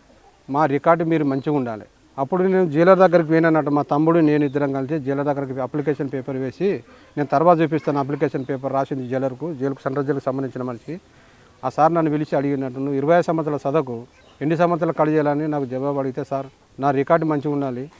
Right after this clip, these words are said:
పదిహేను సంవత్సరాలకు నువ్వు సైన్ చేస్తే మేము పదిహేను సంవత్సరాలు మేము విడుదల అయిపోతాం ఇంటికని' అని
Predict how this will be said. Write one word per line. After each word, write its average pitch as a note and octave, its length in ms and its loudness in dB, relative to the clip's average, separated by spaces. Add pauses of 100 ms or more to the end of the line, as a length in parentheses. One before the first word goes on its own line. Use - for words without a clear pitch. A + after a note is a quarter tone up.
(240)
పదిహేను E3+ 280 2
సంవత్సరాలకు D#3+ 680 2
నువ్వు E3 180 0
సైన్ D#3 280 0
చేస్తే D#3 240 0
మేము D#3 220 -2
పదిహేను C#3+ 260 -2
సంవత్సరాలు C#3+ 340 -4
మేము C#3 140 -2
విడుదల C#3 180 0
అయిపోతాం B2+ 340 -6
ఇంటికని' B2 260 -12
అని A#2+ 120 -14